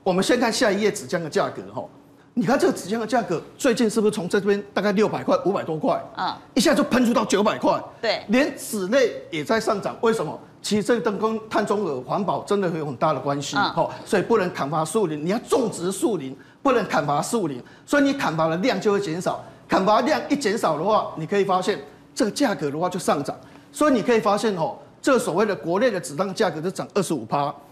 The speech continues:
Speaker 1: 那我们再回到上一页，你看那个永丰余的获利吼，永丰余的获利，你看过去零点九七、
Speaker 2: 嗯。
Speaker 1: 零点八七、一点三八，去年赚三块一毛四，
Speaker 2: 三块一毛四。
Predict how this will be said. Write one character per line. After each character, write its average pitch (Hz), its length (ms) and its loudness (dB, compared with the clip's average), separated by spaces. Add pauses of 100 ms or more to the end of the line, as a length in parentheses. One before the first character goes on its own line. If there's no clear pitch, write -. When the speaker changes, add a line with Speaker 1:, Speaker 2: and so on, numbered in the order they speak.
(100)
Speaker 1:
那 269 140 4
我 240 60 4
们 170 80 -6
再 247 120 2
回 170 160 -4
到 190 140 2
上 190 260 -2
一 175 80 -4
页， 196 220 0 (320)
你 247 140 -4
看 262 120 2
那 294 60 2
个 - 160 2
永 160 160 -2
丰 220 160 2
余 170 140 -4
的 151 100 -4
获 190 220 2
利 185 180 -2
吼， 135 240 -2 (400)
永 208 140 2
丰 294 180 4
余 269 60 0
的 208 100 2
获 240 220 4
利， 233 140 -2
你 151 120 -6
看 196 180 2 (120)
过 254 120 4
去 - 200 0 (100)
零 180 140 0
点 202 120 2
九 165 200 -4
七、 165 280 -6 (480)
Speaker 2:
嗯。 139 60 -6
Speaker 1:
零 214 140 4
点 208 120 2
八 175 220 2
七、 170 340 -6
一 - 120 2
点 160 100 -2
三 180 200 0
八， 170 220 -2 (320)
去 294 180 2
年 208 140 2
赚 233 240 0 (200)
三 254 340 -2
块 285 140 0 (100)
一 285 60 6
毛 214 160 4
四， 226 60 4
Speaker 2:
三 196 120 -2
块 - 80 0
一 233 40 2
毛 185 200 2
四。 - 320 -6